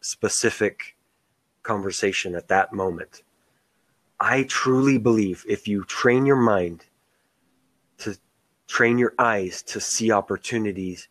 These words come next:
you will improve your life, guaranteed.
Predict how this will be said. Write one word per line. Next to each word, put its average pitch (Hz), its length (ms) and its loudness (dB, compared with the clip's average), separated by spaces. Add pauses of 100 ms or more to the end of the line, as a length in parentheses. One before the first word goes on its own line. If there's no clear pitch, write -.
(160)
you 127 240 -2
will 110 480 0 (300)
improve 98 420 -4
your 92 160 -2
life, 85 260 -4 (480)
guaranteed. 101 680 2